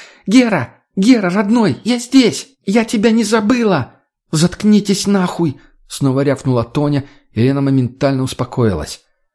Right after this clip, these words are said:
Она с надеждой в глазах уставилась на подругу, а та даже глаза прикрыла, чтобы лучше слышать. Мутный тоже попробовал, но нет. Его уши были обычными, и ничего,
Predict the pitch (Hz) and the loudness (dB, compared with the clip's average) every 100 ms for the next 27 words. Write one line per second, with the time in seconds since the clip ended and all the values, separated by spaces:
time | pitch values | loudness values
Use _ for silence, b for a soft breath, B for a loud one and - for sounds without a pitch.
0 | _ _ 117 123 131 131 165 143 139 120 | _ _ -2 0 -2 0 0 0 -2 0
1 | 135 117 151 131 - - - 143 135 123 | -2 0 -2 -2 -6 -8 -4 -2 -2 -4
2 | - 110 107 127 170 139 113 B B B | -4 -4 -4 0 0 2 -2 B B B
3 | B 117 135 139 139 131 147 151 147 131 | B -6 -4 -4 -4 -2 -2 0 0 -2
4 | - 113 - 151 123 - 131 127 139 131 | -4 -6 -2 -2 -2 -2 -2 -2 -2 -4
5 | 143 - 139 131 - 78 - b b _ | -6 -4 0 0 -2 -10 -14 b b _
6 | _ - 117 120 123 113 - 127 107 95 | _ -2 -2 -2 -4 -6 -4 -4 -2 -4
7 | - 98 - 123 131 113 107 - _ - | -6 -10 -4 -2 0 0 -2 -6 _ -4
8 | 110 107 95 - _ _ _ _ 120 107 | 0 0 -4 -8 _ _ _ _ 0 0
9 | - 151 - 110 113 110 98 120 135 117 | -2 -4 -2 -2 0 0 0 -2 -2 -2
10 | 110 110 - 113 107 156 151 - 139 123 | -2 -2 -6 -4 -2 -2 -4 -4 0 0
11 | 95 | -2